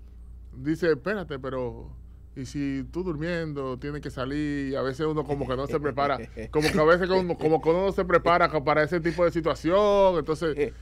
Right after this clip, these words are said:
Speaker 2: <laughs>
Speaker 1: uno pone la llave de un lado, la
Speaker 2: Claro.
Speaker 1: cosa, entonces, pues, sabe, ya sabe, ya sabe que ponerse rápido, tú, en cuestión de segundos, pero
Speaker 2: <laughs>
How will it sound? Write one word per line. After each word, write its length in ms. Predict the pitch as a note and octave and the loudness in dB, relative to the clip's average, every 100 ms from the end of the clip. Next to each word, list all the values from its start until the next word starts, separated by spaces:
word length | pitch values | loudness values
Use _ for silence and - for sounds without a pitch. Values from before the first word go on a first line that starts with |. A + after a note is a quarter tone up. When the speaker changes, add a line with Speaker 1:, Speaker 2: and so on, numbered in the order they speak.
| - | -16
Speaker 2:
<laughs> 140 | - | -6
Speaker 1:
uno 240 | C#3+ D#3+ | 0 0
pone 260 | D3+ E3 D#3 | 2 4 4
la 120 | C#3+ | 4
llave 260 | C#3 C#3+ C#3 | 4 4 4
de 80 | B2+ | 2
un 80 | |
lado, 800 | C3 G#3+ - - - - - - | 2 0 0 -2 -2 -2 -4 -4
la 80 | - - | -6 -8
Speaker 2:
Claro. 20 | G#3+ | -4
Speaker 1:
cosa, 400 | A#3 A3+ F#3 F3+ | -2 -2 -2 -2
entonces, 480 | D#3 D3+ D3+ D#3 C3+ - - - - C3+ | -2 -2 0 0 0 -6 -18 -16 -14 -12
pues, 160 | C3 - | -12 -8
sabe, 280 | - E3 E3+ | 2 4 6
ya 140 | D#3+ D#3+ | 4 4
sabe, 380 | E3+ D#3+ D3+ C#3 | 4 6 4 2
ya 160 | D3+ D#3 | 2 4
sabe 260 | E3 E3+ E3+ | 4 2 2
que 100 | D#3 | -2
ponerse 380 | D#3 D#3 D3+ | 0 -2 -2
rápido, 320 | C#3 D#3 C#3+ C3 | -4 -4 -4 -6
tú, 160 | C#3+ | -4
en 60 | B2+ | -4
cuestión 260 | B2+ C#3 D3 | -4 -2 -4
de 60 | |
segundos, 420 | C#3+ C#3 D3 A2+ G#2 | -4 -4 -6 -6 -6
pero 140 | G#2 | -4
Speaker 2:
<laughs> 40 | - | -6